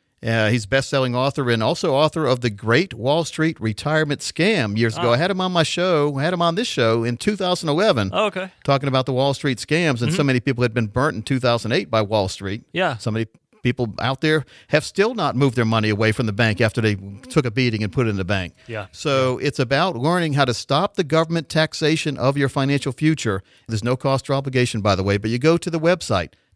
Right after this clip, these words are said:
Speaker 1: tax free coach dot com. Again, W W W dot tax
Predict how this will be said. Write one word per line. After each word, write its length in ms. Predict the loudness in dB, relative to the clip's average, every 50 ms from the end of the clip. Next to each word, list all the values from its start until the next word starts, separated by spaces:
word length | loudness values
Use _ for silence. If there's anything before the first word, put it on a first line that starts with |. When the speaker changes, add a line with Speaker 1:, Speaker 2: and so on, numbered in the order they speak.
| -12
Speaker 1:
tax 540 | -6 -2 0 0 0 -2 -4 -10 -14 -14 -14 _ _ _ _
free 560 | _ -16 -6 -2 2 2 2 2 2 -2 -4 _ _ _ _ _ _
coach 600 | -2 2 4 4 4 2 -2 -8 -12 -12 -12 _ _ _ _ _ _ _ _ _ _ -2
dot 240 | 0 0 0 0 -2
com. 320 | -2 -2 -2 -2 -4 -6 -12 _ _ _ _ -8
Again, 320 | -4 0 2 2 2 2
W 340 | 0 0 0 0 2 0 -2 2
W 320 | 2 2 2 2 -2 -4
W 340 | 0 2 2 2 2 0 -2
dot 400 | 0 0 0 0 0 -2 _ -10
tax 600 | -4 0 2 2 2 0 -2 -6 -12 -14 -14 -18